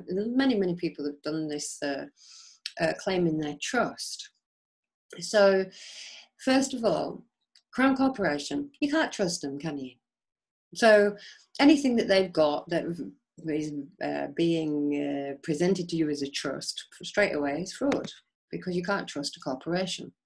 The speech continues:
In nineteen thirty-four, they created the Securities and Exchange Commission Act and the Indenture Act. And that,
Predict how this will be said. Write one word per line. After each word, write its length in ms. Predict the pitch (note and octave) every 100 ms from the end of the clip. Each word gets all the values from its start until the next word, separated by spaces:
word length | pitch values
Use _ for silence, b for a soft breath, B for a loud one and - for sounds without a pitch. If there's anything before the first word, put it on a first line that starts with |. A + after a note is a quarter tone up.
| _ _ _ - B B
In 100 | -
nineteen 400 | E3+ A3 C4+ C#4
thirty-four, 600 | C4 G#3+ E3+ F3 D3+ C#3+
they 140 | C#3+ D3
created 540 | C#3+ D#3+ D#3 - D3
the 60 | D3
Securities 500 | - - D#3+ E3+ -
and 300 | D3 - D3
Exchange 640 | C#3+ - - D3 D3 - -
Commission 500 | D3+ D#3 D#3 D3 C#3 -
Act 300 | C#3 C#3 - - -
and 140 | D3
the 80 | D3
Indenture 560 | C#3 C#3 D#3+ - -
Act. 320 | C#3 - - - _ B B B B B -
And 320 | F#3 F#3 F3+ -
that, 300 | F3 C4